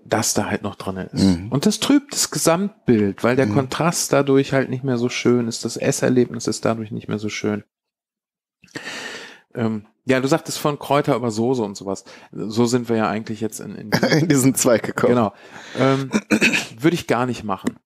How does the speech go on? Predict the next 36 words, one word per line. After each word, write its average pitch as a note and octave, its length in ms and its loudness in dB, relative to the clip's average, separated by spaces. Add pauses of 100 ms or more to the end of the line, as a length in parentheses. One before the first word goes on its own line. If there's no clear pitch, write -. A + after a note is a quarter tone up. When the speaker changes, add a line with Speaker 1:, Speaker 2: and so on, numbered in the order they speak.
(100)
Speaker 1:
Also C#3 200 4
Speaker 2:
Mhm. F#3+ 60 2
Speaker 1:
erstmal, F3+ 560 0 (640)
was F2+ 560 -4
war, B2+ 200 0 (120)
was A#2+ 180 -4
ich B2+ 60 0
ja B2 60 0
vorhin C3 200 -4
schon C#3 160 -4
gesagt B2+ 280 0
hab, B2 120 0 (580)
alles, G3+ 340 2
was D#3+ 140 0
du - 100 2
auf - 100 -6
den A2+ 140 -2
Teller D3+ 220 4
packst, - 420 -6
muss D3+ 640 4
dem D3+ 200 4
Essen, D3 540 -2 (340)
muss C3+ 320 0
eigentlich C3 300 2
nicht C3+ 160 0
nur B2 140 0
zum A2 200 0
Essen - 280 -2 (120)
passen, A#2+ 300 -2
es A#2+ 140 -4
muss A#2 160 -2
dem - 100 -2
Essen - 320 -6 (100)
dienlich A#2 520 4
sein. - 200 -8
Speaker 2:
Mhm. C3+ 260 6